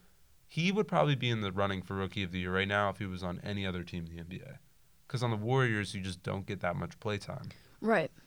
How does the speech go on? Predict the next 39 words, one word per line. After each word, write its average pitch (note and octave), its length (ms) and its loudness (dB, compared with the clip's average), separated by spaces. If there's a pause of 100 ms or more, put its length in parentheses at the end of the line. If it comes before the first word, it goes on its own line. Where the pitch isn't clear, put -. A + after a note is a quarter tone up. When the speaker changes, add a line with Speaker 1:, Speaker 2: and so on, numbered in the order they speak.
(460)
Speaker 1:
Now, A2+ 260 6
had G#2 220 6
he G#2 80 2
been G2+ 160 2
on, G2 120 2
like, F#2+ 120 -2
a F#2+ 40 -2
bad A2+ 360 6
franchise, E2+ 560 -4
like, E2+ 120 -6
say, - 140 -6
the F#2 80 -2
Philadelphia F#2+ 540 -2
seventy-sixers, F#2 720 -2
Speaker 2:
<laughs> - 20 8
Oh C4 760 12
Speaker 1:
he, C3 60 4
Speaker 2:
my A3+ 120 10
Speaker 1:
he D3 220 2
Speaker 2:
God. C#3+ 60 2
Speaker 1:
probably C#3+ 500 8
would B2 260 6
be B2 220 4
putting C3+ 340 6
up A#2+ 220 10
unreal C3+ 500 8
numbers A#2 340 4
as G#2 100 -2
a G#2 60 2
rookie G#2 280 0
right G2 160 2
now F#2+ 140 2
and F#2+ 80 -2
be G#2 100 0
a G2 40 2
front A2+ 300 0
runner G2+ 260 0
to F#2+ 60 0
win G2 420 -2